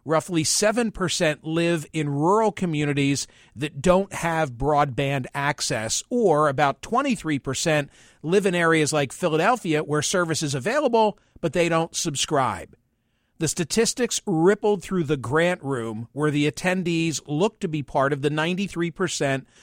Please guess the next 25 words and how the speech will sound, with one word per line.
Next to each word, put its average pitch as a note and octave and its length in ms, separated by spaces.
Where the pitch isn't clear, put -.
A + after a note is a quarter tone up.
of D3 140
U G3 220
S F#3 160
households D3+ 680
with D3 160
incomes D3+ 560
above D3 340
a D#3+ 60
hundred D3 340
thousand C#3 380
dollars F3+ 520
who D3+ 160
have G#3 560
internet E3 400
subscriptions D#3 840
and D#3 160
not G3 380
the C3 120
forty-seven G3 800
percent E3+ 500
living G#3 460
below F3 340
the D3+ 120
poverty F#3 520
line, B2+ 480